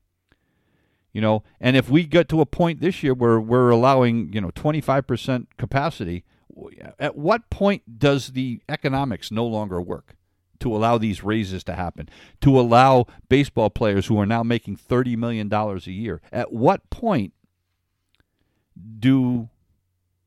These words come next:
we stop having the ability to do that? And, like, for instance, now with the free agent signings, there are still a lot of free agents out there. I don't think it has anything to do with collusion. I don't think it has anything to do with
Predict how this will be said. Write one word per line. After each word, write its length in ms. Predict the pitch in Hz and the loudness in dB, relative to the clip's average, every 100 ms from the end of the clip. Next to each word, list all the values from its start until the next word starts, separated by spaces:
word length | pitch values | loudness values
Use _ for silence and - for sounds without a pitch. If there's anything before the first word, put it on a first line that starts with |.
| _ _ _ _ _ _ _ _ _ | _ _ _ _ _ _ _ _ _
we 260 | 110 117 123 | -6 0 0
stop 400 | - 135 247 - _ _ _ _ _ _ _ _ _ _ _ _ - | 2 2 2 0 _ _ _ _ _ _ _ _ _ _ _ _ -12
having 380 | 107 127 120 113 | -4 0 2 2
the 80 | |
ability 500 | 98 82 127 113 95 | 0 2 2 2 -2
to 120 | - 85 | -8 -8
do 200 | 123 131 | -4 -4
that? 220 | 78 - - - | -6 -14 -16 -4
And, 140 | 165 | 2
like, 120 | 185 | 2
for 120 | 202 240 | 6 6
instance, 320 | 226 101 95 - | 4 -4 -8 -6
now 240 | 135 151 | -2 0
with 140 | 156 | -2
the 80 | 139 | -4
free 200 | - 185 | -2 0
agent 220 | 170 160 | 0 -2
signings, 300 | - 104 85 | -4 -6 -4
there 100 | 202 | -4
are 60 | 220 | -4
still 240 | - 190 | -2 0
a 20 | 117 | 0
lot 160 | 120 | -2
of 80 | 104 | -6
free 160 | 127 123 | -6 -6
agents 320 | 151 107 98 | -6 -8 -10
out 140 | 80 | -10
there. 180 | 78 71 _ _ _ _ _ _ _ _ _ _ _ - | -10 -14 _ _ _ _ _ _ _ _ _ _ _ 0
I 40 | |
don't 100 | 190 | 2
think 140 | 170 135 | 4 4
it 40 | |
has 160 | 135 113 | 4 4
anything 320 | 147 135 147 | 0 0 -4
to 60 | 117 | -2
do 140 | 135 | -2
with 140 | 120 - | -2 -2
collusion. 500 | 107 113 123 214 - _ - | -2 -2 -2 -6 -10 _ -2
I 80 | 117 | 2
don't 160 | 120 | 2
think 160 | 131 - | 0 -4
it 80 | 110 | -2
has 180 | 110 107 | 0 -2
anything 380 | 139 131 160 | -4 -4 -6
to 80 | 135 | -2
do 120 | 127 | 0
with 120 | 123 | 0